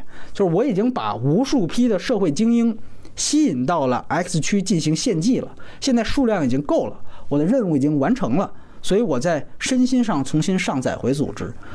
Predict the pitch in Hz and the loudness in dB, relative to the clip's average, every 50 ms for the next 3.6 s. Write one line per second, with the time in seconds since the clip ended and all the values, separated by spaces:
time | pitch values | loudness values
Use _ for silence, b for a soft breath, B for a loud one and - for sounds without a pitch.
0 | B B 302 - - 285 311 339 349 330 B B B - - 214 233 294 294 - | B B -2 0 2 2 2 2 0 -2 B B B -4 0 2 2 2 0 0
1 | - 330 294 294 294 233 170 143 135 160 160 156 165 170 - 135 95 113 151 156 | 0 2 2 2 2 2 2 2 2 2 2 0 0 0 -2 -4 -2 0 0 0
2 | 143 - B B B B B - 151 151 180 220 208 - 277 285 285 277 185 - | 0 0 B B B B B -2 0 0 0 0 0 0 2 2 4 2 2 2
3 | 123 107 107 113 120 123 117 156 196 269 302 | 0 0 0 0 0 0 2 2 2 2 0